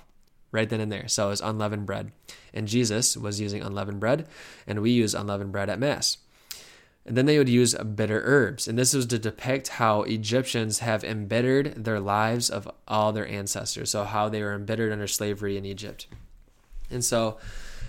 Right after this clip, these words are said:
this is not remembering, like, a recollection what has been done, but it was actually making the sacrifice present. And then they would move to the third cup,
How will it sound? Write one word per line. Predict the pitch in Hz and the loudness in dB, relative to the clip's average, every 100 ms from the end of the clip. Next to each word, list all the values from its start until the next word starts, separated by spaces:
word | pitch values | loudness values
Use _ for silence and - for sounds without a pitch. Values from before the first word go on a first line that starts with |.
| - - | -2 4
this | 123 | 6
is | 123 117 | 6 6
not | 120 | 6
remembering, | 113 107 107 120 139 143 135 | 6 4 4 4 6 6 4
like, | 117 | 2
a | 107 | 2
recollection | 107 - 104 110 113 117 110 | 2 2 2 4 4 0 0
what | 107 | 0
has | 104 107 104 | 0 0 0
been | 113 | 0
done, | 131 143 135 | 2 2 4
but | 113 | 4
it | |
was | 107 - | 2 2
actually | 117 120 - 120 | 2 2 2 0
making | 107 107 127 135 135 131 131 - - - | 0 2 2 2 -2 -2 -4 -12 -20 -6
the | 113 | 2
sacrifice | - 113 - 107 110 101 - | 6 6 4 -2 0 0 0
present. | - 107 98 95 - - - - - - - - - | -2 -4 -2 -4 -10 -16 -16 -16 -16 -14 -10 -8 -4
And | 120 | 2
then | 131 123 113 | 2 2 4
they | 120 | 6
would | 113 | 6
move | 110 107 | 4 0
to | - | 0
the | 113 | -2
third | 113 175 170 - | 0 2 2 2
cup, | 107 - | -2 -2